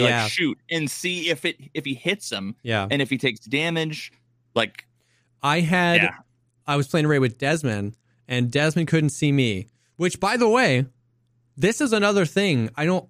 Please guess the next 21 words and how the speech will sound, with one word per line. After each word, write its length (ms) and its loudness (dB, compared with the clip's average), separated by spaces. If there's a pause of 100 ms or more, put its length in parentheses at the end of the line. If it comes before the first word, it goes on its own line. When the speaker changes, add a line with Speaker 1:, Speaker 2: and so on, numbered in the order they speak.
Speaker 2:
uh, 100 -10 (120)
this 260 -4
is 120 0
another 240 2
thing 180 0
that's 160 0
probably 520 2
helpful 280 2
information 380 0
to 80 2
somebody. 580 0 (640)
I've 420 2
never, 760 2 (720)
ever 520 0 (180)
not 540 2
been 140 0
able 260 2
to 180 -2
see 260 0
my 300 2
teammate. 460 -4